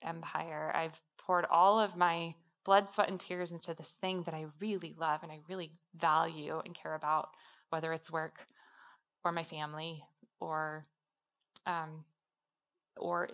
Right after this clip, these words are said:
ministry within a church." And so we can sit here and we can say, "Okay, Paul, that sounds very romantic. Yes, let it all boil down to love, but what does that actually mean?" And then it's so nice of him. He puts handles on it for us.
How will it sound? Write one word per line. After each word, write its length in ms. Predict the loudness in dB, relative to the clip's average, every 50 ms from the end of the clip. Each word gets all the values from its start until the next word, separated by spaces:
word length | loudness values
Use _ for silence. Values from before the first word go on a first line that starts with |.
| -8
ministry 520 | -8 -6 -4 -4 -4 -4 -4 -6 -6 -6 -6
within 280 | -6 -6 -4 -4 -4
a 80 | -6 -6
church." 420 | -8 -8 -10 -10 -10 -8 -8 -10 -10 -10 _ _ _ _ _ _ _ _ _ _ _ _ _ -2
And 100 | 0 0
so 60 | 2
we 80 | 2 2
can 100 | 2 2
sit 140 | 2 2 2
here 100 | 2 0
and 100 | 0 -2
we 60 | -4
can 80 | -2
say, 160 | 0 2 4 4
"Okay, 220 | 4 4 2 0
Paul, 340 | 2 4 6 8 10 10 8
that 80 | 8
sounds 180 | 6 2 2 2
very 220 | 2 0 0 2
romantic. 720 | 2 2 0 0 0 0 -2 -2 -2 -2 -4 -4 -2 2
Yes, 400 | 4 4 4 4 2 0 -2 -2 -2
let 220 | 0 0 0 2
it 80 | 6 6
all 120 | 8 8
boil 240 | 8 6 6 6 6
down 200 | 6 4 4 2
to 80 | 2 6
love, 380 | 10 10 12 12 10 8 4 2
but 100 | 2 4
what 140 | 4 4
does 100 | 4 4
that 140 | 6 8 8
actually 340 | 8 8 6 4 -4 -4 -4
mean?" 380 | -4 -4 -6 -6 -8 -8 -12 -12 _ -18 -20 -20 -20 -20 -20 -20 -20 -20 _ _ -4
And 160 | -2 -2 -2
then 140 | -2 -4 -4
it's 100 | -4 -2
so 100 | 0 2
nice 240 | 2 2 2 2 0
of 120 | 0 0
him. 120 | 0 2
He 80 | 2 0
puts 220 | 2 0 0 0
handles 400 | 2 2 2 4 4 4 4 6
on 140 | 8 6 6
it 120 | 6 4 2
for 220 | 2 4 8 10
us. 340 | 10 8 8 6 0 -4